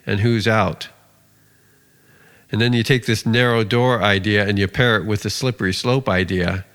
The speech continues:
And so, because, and then we use it to justify, well, if we allow such and such behavior or group of people, then we're making it too easy. Uh, we're,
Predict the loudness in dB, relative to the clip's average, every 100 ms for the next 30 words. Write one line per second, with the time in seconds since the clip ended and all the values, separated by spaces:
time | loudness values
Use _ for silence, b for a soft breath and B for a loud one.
0 | B B B B B -4 -2 -2 -4 -2
1 | 0 2 0 -2 -2 -2 0 0 0 0
2 | 0 0 -2 -2 0 0 -2 0 2 2
3 | 2 2 2 2 2 2 2 0 -2 -2
4 | -4 0 -2 -2 -2 0 2 2 0 0
5 | 0 -2 -2 -4 -4 -2 -2 0 0 -2
6 | B B B B 0 2 4 2 2 2
7 | 0 2 2 2 2 2 0 -2 -8 _
8 | _ _ B B B B B -4 -2 -4
9 | -2 0 0